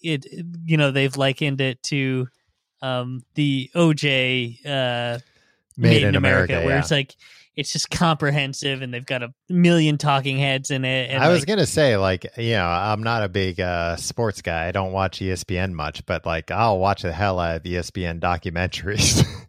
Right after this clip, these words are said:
Speaker 1: Yeah, exactly. And so everybody's excited about it, but they, they were just like, uh, and, like, pu-, some of the talking heads include, and they, they listed a bunch of people, and they were like, Kobe Bryant.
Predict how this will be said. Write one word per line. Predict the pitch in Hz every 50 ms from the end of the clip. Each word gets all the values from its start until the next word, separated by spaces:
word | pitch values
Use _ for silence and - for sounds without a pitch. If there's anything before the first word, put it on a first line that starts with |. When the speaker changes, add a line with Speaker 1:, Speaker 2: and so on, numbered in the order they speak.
| _ -
Speaker 1:
Yeah, | - 165 147 170 160 160 147
exactly. | 135 127 131 - 143 135 135 135 127 - 117 110 110 107 _ -
And | 131 135 143 -
so | 175
everybody's | 180 190 185 175 151 143 143
excited | 139 - 151 139 131 131
about | 127 131 127 127
it, | 127 127
but | 135 131
they, | - 143 139 139 139 139
they | 147 151 - 165
were | 143 175 165 151
just | 143 143 156 151
like, | - 160 151 139 _ - - - - - - - - _ _ _ -
uh, | 165 156 147 143 139 139 135 131 _ _ _ _ -
and, | 165 151 143 139 139
like, | 135 131 127 - - _ _ -
pu-, | - 202 175 - 185
some | 175 - - 196 170 160
of | 156
the | 151
talking | 143 - 180 165 151 143 156 147 147
heads | 151 151 147 147 139
include, | 147 143 139 - 151 151 147 143 143 139 139
and | 135 127 127
they, | 127 127
they | 127 127 123 120
listed | 120 117 123 127 - - 135 131
a |
bunch | 127 127 127 -
of | - -
people, | 131 127 127
and | 123 123
they | 123 123 123
were | 123 123
like, | 120 120 -
Kobe | - - 151 139 135 131
Bryant. | 127 131 131 123 127 127 127 127 127 127 _